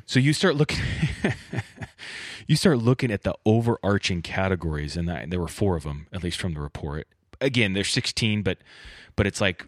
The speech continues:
those sixteen boiled down to four. Economic well-being, we are forty-sixth.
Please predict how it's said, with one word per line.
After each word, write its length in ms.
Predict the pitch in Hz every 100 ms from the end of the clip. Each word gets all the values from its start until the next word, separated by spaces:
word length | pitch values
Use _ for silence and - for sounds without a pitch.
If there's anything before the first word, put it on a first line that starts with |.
| 90
those 200 | 101 95
sixteen 420 | 107 - 104 92
boiled 240 | 90 90
down 180 | 85 82
to 80 | 73
four. 480 | - - 87 69 - - - - - _ _ _ _ _ _ _
Economic 580 | 127 - 127 117 117 -
well-being, 540 | 92 80 80 76 95 - _ -
we 200 | 92 -
are 220 | 95 85 - _ _
forty-sixth. 960 | 120 113 98 - - 104 67 - -